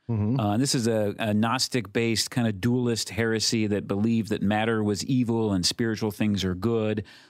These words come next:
Speaker 2: Um, not, uh, Albigensians, for example, denied the incarnation. You know, Jesus only appeared human because ma-,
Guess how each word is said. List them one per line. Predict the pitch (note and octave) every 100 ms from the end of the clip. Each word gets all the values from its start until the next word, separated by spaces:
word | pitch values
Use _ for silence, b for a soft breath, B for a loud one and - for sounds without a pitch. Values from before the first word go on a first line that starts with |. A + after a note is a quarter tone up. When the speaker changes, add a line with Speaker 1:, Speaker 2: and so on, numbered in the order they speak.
| B
Speaker 2:
Um, | A2 G2 G2+ -
not, | A#2+ G2+ -
uh, | G#2 F#2+ F2+ F2
Albigensians, | A2 G#2+ A#2+ A#2+ A#2 G2+
for | G#2+
example, | A2 G#2+ G#2
denied | G2 G2 G2
the | F#2
incarnation. | F#2 - F#2 G2+ A#2+ - A2+ A2
You | G2+
know, | F#2+
Jesus | A#2 G#2 G2+
only | G2+ G2 F2+
appeared | - - C#3+ C#3
human | - C#3 B2+ A#2
because | A2+ G2
ma-, | G#2+ G#2